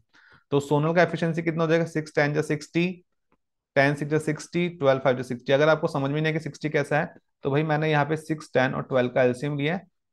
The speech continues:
तब जाकर के मुझे सिक्सटी एलसीएम मिल गया था। और तीनों का एफिशिएंसी हमने निकाल लिए है। This is the time, this is the efficiency। एफिशिएंसी को टाइम से मल्टीप्लाई करोगे तो आपको कहीं से भी मल्टीप्लाई करो, सिक्सटी मिलने वाला। देखो, सिक्स into टेन करोगे,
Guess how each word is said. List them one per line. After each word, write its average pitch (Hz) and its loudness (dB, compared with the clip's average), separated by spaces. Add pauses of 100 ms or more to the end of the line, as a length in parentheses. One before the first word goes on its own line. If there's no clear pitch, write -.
(140)
तब 160 2
जाकर 147 4
के 151 -4
मुझे 147 0 (500)
सिक्सटी 151 -2
एलसीएम 120 2
मिल 107 -2
गया 113 -4
था। 123 -14 (560)
और 123 4
तीनों 139 -2
का 151 4
एफिशिएंसी 147 0
हमने 151 0
निकाल 143 4
लिए 156 0
है। 160 -8 (300)
This 123 0
is 135 2
the 135 6
time, 135 2 (320)
this 127 -4
is 131 -2
the 131 2
efficiency। 156 -2 (160)
एफिशिएंसी 139 -4
को 147 0
टाइम 139 -2
से 147 -6
मल्टीप्लाई 143 0
करोगे 147 2
तो 165 0
आपको 139 -2
कहीं 139 0
से 147 -4
भी 151 -2
मल्टीप्लाई 143 2
करो, 151 2 (380)
सिक्सटी 147 -2
मिलने 135 4
वाला। 113 2
देखो, 131 -2
सिक्स 143 -6
into 143 -2
टेन 151 4
करोगे, 160 4